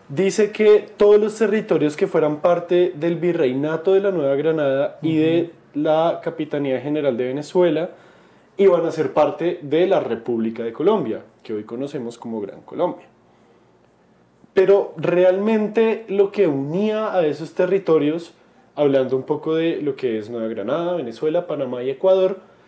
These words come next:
Speaker 1: no era esa ley, sino era su misma voluntad y la voluntad de cada municipio, de cada pueblo y de cada región de unirse a la Gran Colombia. ¿Sí?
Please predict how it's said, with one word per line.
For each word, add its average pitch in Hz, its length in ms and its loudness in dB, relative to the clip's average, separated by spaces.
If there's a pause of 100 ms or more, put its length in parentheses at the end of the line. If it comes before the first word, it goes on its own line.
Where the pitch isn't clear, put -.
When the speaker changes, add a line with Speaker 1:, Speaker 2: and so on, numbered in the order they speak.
(160)
Speaker 1:
no 180 260 2
era 202 260 4
esa 202 220 2
ley, 196 400 4
sino 170 360 -2
era 175 340 2
su 202 160 0
misma 175 340 0
voluntad 170 720 2 (600)
y 170 140 -2
la 160 120 2
voluntad 147 480 0
de 147 160 -4
cada 180 260 4
municipio, 175 840 -2 (360)
de 147 180 -2
cada 139 340 0
pueblo 175 380 2
y 170 40 2
de 175 140 -2
cada 139 220 2
región 147 360 0
de 139 100 -2
unirse 196 600 0
a 120 80 0
la 117 80 -4
Gran 110 260 -4
Colombia. 127 440 -4 (480)
¿Sí? 233 320 -6